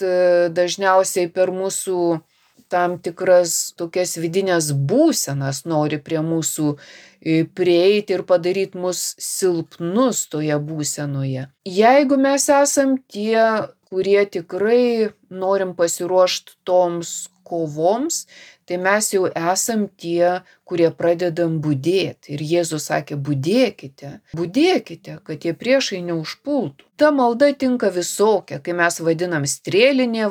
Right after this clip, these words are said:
malda ar ne, „Viešpatie padėk, Viešpatie apgink“, arba tiesiog melstis „Sveika Marija, kurios tikrai šėtonai bijo“,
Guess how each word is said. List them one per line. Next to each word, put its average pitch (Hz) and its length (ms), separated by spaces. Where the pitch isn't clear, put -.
malda 185 460
ar 175 100
ne, 165 160
„Viešpatie 160 600
padėk, 190 640
Viešpatie 165 640
apgink“, 240 580
arba 175 880
tiesiog 254 640
melstis 175 960
„Sveika 226 640
Marija, 196 720
kurios 175 720
tikrai 180 360
šėtonai 170 680
bijo“, 165 520